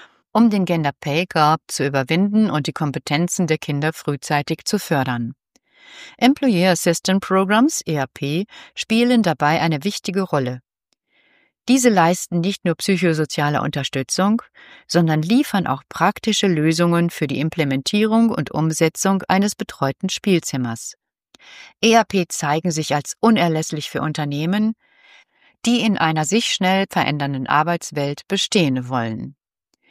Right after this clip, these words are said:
Flexible betriebliche Kinderbetreuung in Form eines betreuten Spielzimmers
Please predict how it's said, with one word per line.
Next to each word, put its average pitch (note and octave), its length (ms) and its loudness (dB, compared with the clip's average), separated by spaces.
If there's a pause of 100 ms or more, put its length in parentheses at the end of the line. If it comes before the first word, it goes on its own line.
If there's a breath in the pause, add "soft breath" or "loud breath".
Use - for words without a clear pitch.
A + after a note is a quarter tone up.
(540 soft breath)
Flexible C#4 600 2
betriebliche F#3+ 760 -2
Kinderbetreuung F3+ 1000 0
in D3 160 -6
Form E3+ 400 0
eines D3+ 300 -4
betreuten - 500 -6
Spielzimmers F#3 720 -2